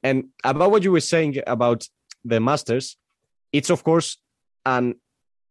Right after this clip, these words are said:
out of this world record, uh, like winning twice every slam. Oh, so, sorry, uh, every, um, every Masters.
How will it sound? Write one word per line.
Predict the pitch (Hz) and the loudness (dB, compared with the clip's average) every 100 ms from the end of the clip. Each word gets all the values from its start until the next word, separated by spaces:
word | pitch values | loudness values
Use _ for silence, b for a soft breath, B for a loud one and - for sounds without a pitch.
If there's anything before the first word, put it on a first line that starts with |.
| _ _ | _ _
out | 120 123 120 | 0 2 0
of | 98 | -2
this | 98 | -4
world | 107 104 92 | 0 0 0
record, | 95 95 85 85 95 | 0 0 0 -4 -4
uh, | 98 | -4
like | 98 92 - | -2 -4 -4
winning | 113 113 104 | -4 -4 -6
twice | - 110 107 95 - - | -4 -2 0 -2 -8 -4
every | 107 101 | 0 0
slam. | 101 104 127 B B B | 0 -2 -2 B B B
Oh, | 104 | -4
so, | 104 | -2
sorry, | - 107 92 | -2 0 0
uh, | 98 95 92 92 92 90 107 | 2 2 2 0 0 -2 -2
every, | 98 98 95 92 | 0 2 2 2
um, | 90 87 92 | 0 -4 -4
every | 107 98 | -2 0
Masters. | 95 104 - 135 | 0 -2 -2 -6